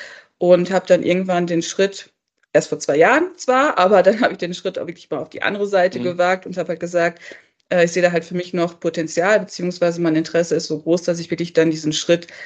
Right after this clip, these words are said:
Speaker 1: Richtung S A P-Beratung, ähm, machen wollte. Und das ist
Speaker 2: Mhm.
Speaker 1: Gott sei Dank durch einen internen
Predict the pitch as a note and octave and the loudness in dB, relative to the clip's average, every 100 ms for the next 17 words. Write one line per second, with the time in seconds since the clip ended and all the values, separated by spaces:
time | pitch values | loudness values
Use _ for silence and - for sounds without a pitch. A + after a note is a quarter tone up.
0 | - F3 F3 F3 - E3 D#3 D#3 G#3 G#3 | -4 -2 0 0 0 2 -2 0 -2 0
1 | G3+ G3 G3 G3+ G3 - F3 F3 F#3 - | 0 0 0 -4 -2 0 0 0 -2 -8
2 | _ F3 F3+ G#3 F#3 G3 G3+ G3+ G3+ G3+ | _ -2 -2 -2 2 4 4 2 -2 -2
3 | - _ _ _ _ F#3 D#3 D#3 A2+ B2+ | -10 _ _ _ _ 2 4 2 0 -2
4 | F3 F3 E3 F3 F3+ F3+ - D#3 F3+ F#3 | -2 0 0 0 -2 -2 -2 0 -2 -2
5 | G3 F3 E3+ | 0 0 0